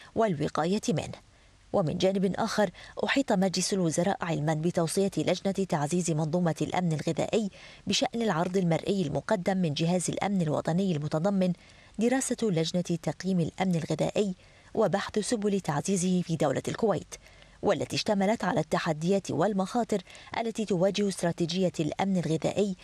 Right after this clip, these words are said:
والمتطلبات اللازمة لإيجاد منظومة الأمن الغذائي في دولة الكويت، إلى جانب أهم المشاريع الاستراتيجية المقترح تنفيذها على المدى القصير والمتوسط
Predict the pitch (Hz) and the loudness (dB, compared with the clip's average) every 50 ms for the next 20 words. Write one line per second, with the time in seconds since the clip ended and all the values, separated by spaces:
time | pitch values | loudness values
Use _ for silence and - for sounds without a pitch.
0 | - - - - - 202 214 214 180 180 - 185 - - 165 160 170 165 202 214 | -18 -20 -12 -4 0 0 2 2 2 0 0 0 0 0 0 0 2 2 0 0
1 | - - 180 151 185 220 220 - 165 151 156 147 - - - - - - - 226 | 0 0 0 2 2 0 0 0 0 0 0 0 -2 -4 -12 -20 -14 -6 -4 -2
2 | 214 - 226 185 247 269 262 - 240 226 196 156 139 151 185 180 185 175 - - | 0 0 0 2 2 0 0 0 -2 0 0 0 0 0 0 2 0 0 0 -2
3 | 156 - - - 202 196 185 165 165 156 160 - 214 - - 196 196 185 170 - | -2 -2 -2 -2 0 0 0 0 0 0 0 0 0 0 0 -2 -2 -4 -4 -4
4 | 151 143 175 185 185 160 147 - - - - 170 175 208 214 - - - - - | -4 0 0 0 0 0 -2 -4 -4 -4 0 0 2 2 0 -2 -6 -16 -20 -20
5 | - - - - 240 208 196 170 180 240 247 247 233 226 202 - 160 147 143 170 | -20 -10 -4 -2 0 2 2 2 0 0 -2 -2 -2 -2 -2 -2 -2 -2 0 -2
6 | 190 226 233 240 226 196 185 185 - 190 175 170 190 190 165 139 185 202 - - | -2 0 -2 -2 0 0 -2 0 0 0 0 2 2 0 0 0 -2 -2 -2 -4
7 | 214 208 - 214 180 185 202 202 220 202 - - - - - 220 185 165 151 - | -4 -2 -2 -2 -2 0 0 0 0 0 -2 -6 -6 -4 -4 -2 -2 -2 -4 -4
8 | - - 214 202 190 - 185 175 - 170 139 135 - 196 208 180 175 175 190 233 | -2 0 0 0 2 0 0 0 0 -2 -2 -2 -2 0 0 2 2 2 2 2
9 | 226 214 156 - 151 156 165 190 165 147 147 - 170 - - 220 240 254 220 165 | 0 0 0 0 0 0 0 0 0 0 -2 -2 -6 -2 0 0 0 0 0 0
10 | 165 165 202 226 226 - 240 233 240 - - - 233 | 0 0 0 -2 -2 -2 0 0 0 0 0 -2 -2